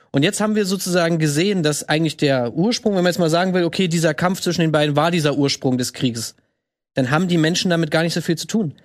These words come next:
sondern es sind eigentlich die Drachen, die ihren Willen durchgesetzt haben. Das sind die, die Drachen, die sozusagen, die, die sich nicht haben, äh, steuern lassen,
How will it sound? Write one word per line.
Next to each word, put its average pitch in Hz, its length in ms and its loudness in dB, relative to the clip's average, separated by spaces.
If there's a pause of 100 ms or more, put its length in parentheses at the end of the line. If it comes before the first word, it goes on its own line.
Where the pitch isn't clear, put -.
(160)
sondern 147 180 2
es 143 60 -2
sind 190 180 -2
eigentlich 165 240 0
die 147 140 -4
Drachen, 160 380 0 (600)
die 147 460 0 (120)
ihren 160 300 2
Willen 147 220 2
durchgesetzt 131 560 -2
haben. 117 240 0
Das 127 100 -2
sind 160 140 0
die, 151 180 0
die 156 160 0
Drachen, 185 300 0
die 170 100 2
sozusagen, 156 480 0
die, 156 260 0 (400)
die 170 80 2
sich 160 200 0
nicht 214 320 0
haben, 160 380 2 (360)
äh, 143 400 2
steuern 190 400 0
lassen, 147 400 0